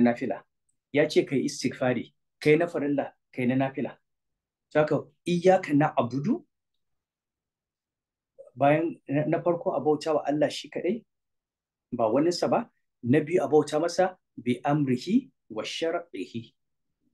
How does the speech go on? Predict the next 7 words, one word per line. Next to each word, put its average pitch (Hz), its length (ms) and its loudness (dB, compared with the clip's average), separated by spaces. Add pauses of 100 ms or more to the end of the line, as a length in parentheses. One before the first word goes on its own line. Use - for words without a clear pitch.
(120)
da 123 80 2
umarninsa 127 640 4
da 135 80 2
shari'arsa. 117 680 0 (1120)
La 147 360 6
bil 139 240 4
hawa. 113 600 -2